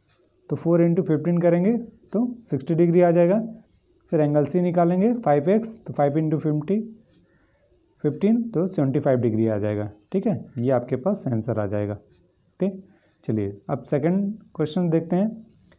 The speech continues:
स्टूडेंट्स, सेकंड क्वेश्चन है, पाइथागोरस प्रमेय लिखिए और सिद्ध कीजिए, ठीक है। ये आपके पास क्वेश्चन है, चार नंबर का है। तो चलिए देखते हैं इसका, आपको पहले इसका कथन लिखना है, स्टेटमेंट।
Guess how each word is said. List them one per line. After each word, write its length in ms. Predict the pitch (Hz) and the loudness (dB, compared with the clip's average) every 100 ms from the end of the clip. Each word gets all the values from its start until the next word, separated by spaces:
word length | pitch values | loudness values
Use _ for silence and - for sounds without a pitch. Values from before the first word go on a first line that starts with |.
| _ _ _ _ _ | _ _ _ _ _
स्टूडेंट्स, 420 | - 160 185 214 226 - - - _ | -12 0 2 2 0 -8 -18 -20 _
सेकंड 360 | - 147 185 | -4 -2 0
क्वेश्चन 320 | 190 190 202 190 | 0 0 0 0
है, 180 | 175 170 220 - _ | 2 0 -2 -12 _
पाइथागोरस 600 | 147 147 190 180 180 185 | 0 2 2 4 4 2
प्रमेय 300 | 185 165 170 | 2 2 4
लिखिए 460 | 175 139 - 190 202 | 2 0 2 2 0
और 280 | - 170 240 | 0 0 0
सिद्ध 280 | - 156 131 | -2 0 2
कीजिए, 380 | 127 117 104 104 - - - | 0 0 -2 -4 -8 -12 -6
ठीक 120 | 185 | -4
है। 160 | 131 - - _ _ | -4 -6 -20 _ _
ये 80 | 139 | 0
आपके 220 | 156 151 165 | 0 0 0
पास 280 | 165 196 196 | 0 0 -2
क्वेश्चन 340 | 151 139 160 147 | -4 -2 -4 -2
है, 100 | 208 226 - - | -2 -4 -10 -10
चार 180 | - 135 | 0 2
नंबर 320 | 139 143 147 143 | 2 2 0 0
का 140 | 160 | 0
है। 240 | 220 - - _ - - _ _ - | -2 -6 -18 _ -20 -20 _ _ -16
तो 100 | 120 | -6
चलिए 240 | 156 175 | 0 0
देखते 280 | 147 139 143 | 0 -2 0
हैं 100 | 170 | 0
इसका, 200 | 170 185 220 240 - _ _ _ - | 0 -2 -4 -6 -14 _ _ _ -4
आपको 280 | 147 - 175 | -4 -2 0
पहले 260 | 156 156 | 2 2
इसका 200 | 165 175 165 | 2 0 2
कथन 300 | 139 165 170 | 0 0 0
लिखना 240 | 170 175 | 2 2
है, 100 | 180 | 0
स्टेटमेंट। 500 | 170 147 165 202 226 | 0 -2 2 0 0